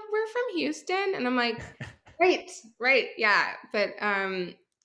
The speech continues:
Speaker 1: I'm gonna try to tap into something you definitely have that I do not have, which is the patience.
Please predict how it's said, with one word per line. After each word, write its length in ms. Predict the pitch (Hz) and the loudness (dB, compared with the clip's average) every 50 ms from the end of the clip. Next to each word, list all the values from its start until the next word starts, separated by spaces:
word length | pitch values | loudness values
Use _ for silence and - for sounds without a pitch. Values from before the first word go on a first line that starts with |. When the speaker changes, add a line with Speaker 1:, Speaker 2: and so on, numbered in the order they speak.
| _ _ - | _ _ -4
Speaker 1:
I'm 160 | 220 247 330 | -2 -2 0
gonna 220 | 370 381 359 285 | 0 -2 -2 -2
try 260 | - - 294 233 226 | -2 0 0 2 2
to 140 | 214 208 202 | 2 0 -2
tap 320 | 208 - 226 185 185 - - | -2 0 0 0 0 0 -2
into 220 | 196 190 180 185 180 | -4 -4 -4 -6 -6
something 480 | - 185 175 160 - 180 170 175 170 | -6 -8 -8 -6 -6 -6 -6 -6 -6
you 220 | - - 202 202 190 | -6 -4 -4 -2 0
definitely 460 | 190 185 185 180 - 175 175 170 170 | 2 0 0 -2 -4 -6 -6 -4 -4
have 260 | 175 170 160 175 151 | -2 -2 -2 -2 -4
that 160 | 160 160 - | -6 -8 -8
I 80 | 170 170 | -8 -6
do 80 | 175 175 | -6 -4
not 180 | 175 160 156 - | -4 -4 -4 -4
have, 360 | 175 180 170 170 170 - - 185 | -6 -6 -6 -4 -6 -6 -8 -10
which 160 | 180 - - | -12 -10 -10
is 160 | 180 175 - | -10 -10 -10
the 80 | - - | -14 -12
patience. 920 | - - 170 170 175 170 - - 202 202 202 208 - - - - - | -6 -4 -4 -4 -4 -6 -8 -8 -8 -8 -8 -10 -14 -16 -20 -20 -20